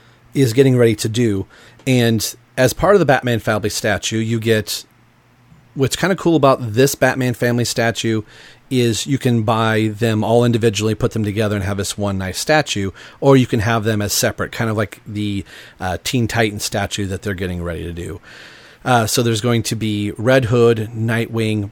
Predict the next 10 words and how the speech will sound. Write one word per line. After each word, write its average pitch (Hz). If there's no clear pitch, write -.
Batgirl, 110
Batman, 104
and 120
Robin. 143
The 131
Robin 160
in 113
it 113
is 117
Damian, 101